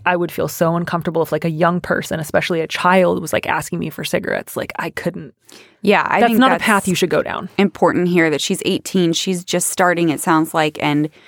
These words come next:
Speaker 2: right now the, the encouragement that you're giving her could spark and lead to
Speaker 1: Mm-hmm.
Speaker 2: a years-long or lifelong addiction on her part.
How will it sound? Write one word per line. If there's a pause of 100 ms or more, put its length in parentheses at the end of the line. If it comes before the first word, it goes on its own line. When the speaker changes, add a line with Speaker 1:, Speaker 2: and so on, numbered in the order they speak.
(180)
Speaker 2:
right
now
the, (180)
the
encouragement
that
you're
giving
her
could
spark
and
lead
to
Speaker 1:
Mm-hmm. (220)
Speaker 2:
a
years-long
or
lifelong (400)
addiction
on
her
part.